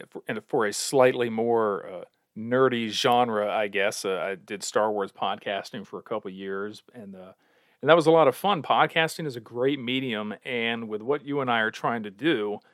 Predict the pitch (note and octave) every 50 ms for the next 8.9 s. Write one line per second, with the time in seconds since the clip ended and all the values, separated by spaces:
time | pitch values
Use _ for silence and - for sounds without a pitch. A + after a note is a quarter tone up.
0 | _ _ _ _ - C3 A#2+ F2+ A#2+ B2+ B2 - C3 B2+ B2 A#2 - - B2 A#2
1 | A2+ G#2 G2 G#2 A2 G#2+ A2+ B2+ - - - G#2+ G2 F#2+ E2+ D2+ F#2 G#2 - -
2 | - _ D3 A2 G#2+ G2+ G2 F#2+ F#2 F2+ F2+ F2 - _ - - - - G#2 F#2+
3 | F2+ - - - - - B2 G#2+ G#2+ G#2+ G2+ G2+ F#2+ F#2 F#2 - - G#2+ G2 G2
4 | F#2+ F#2+ F#2+ - - - - F#2+ F#2+ F#2 - _ _ _ _ _ _ _ _ -
5 | B2+ A2 - C3 B2 A#2+ A2+ - C3+ C3+ A2+ A2 G#2 - - B2 G#2 G2+ G2+ G2
6 | F#2 E2+ - - G#2+ G2 G2+ F#2 - - G#2+ G2+ G2+ - - - A#2 F#2+ F#2+ F2+
7 | G2 G2+ F#2+ F2+ F2+ E2+ _ - G#2 G2+ G2 F#2+ F#2+ - - A2 F#2+ F#2 F#2+ F#2+
8 | F#2+ - A#2+ G#2+ G#2 - G#2+ G2 F#2 F#2+ F#2 F#2+ F#2 F2+ F2+ F#2 F#2